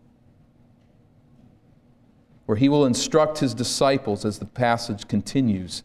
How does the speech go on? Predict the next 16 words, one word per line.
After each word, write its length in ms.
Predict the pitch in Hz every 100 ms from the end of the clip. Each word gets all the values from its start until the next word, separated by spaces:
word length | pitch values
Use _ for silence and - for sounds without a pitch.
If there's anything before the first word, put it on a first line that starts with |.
| - _
that 160 | 110 98
wealth 400 | 120 135 120 -
can 120 | 110
be 120 | 101
invested 680 | 98 92 113 113 - 98 85 - _ -
in 100 | 110
eternity. 680 | 90 - 123 107 82 80 - - _ _
But 80 | 104
whatever 480 | 113 123 139 139 123
you 160 | 113
leave 420 | 110 117 110 104 - -
here 420 | - 120 98 90 - -
will 80 | 104
be 120 | 101
left 440 | 98 113 139 - -
here 260 | 92 87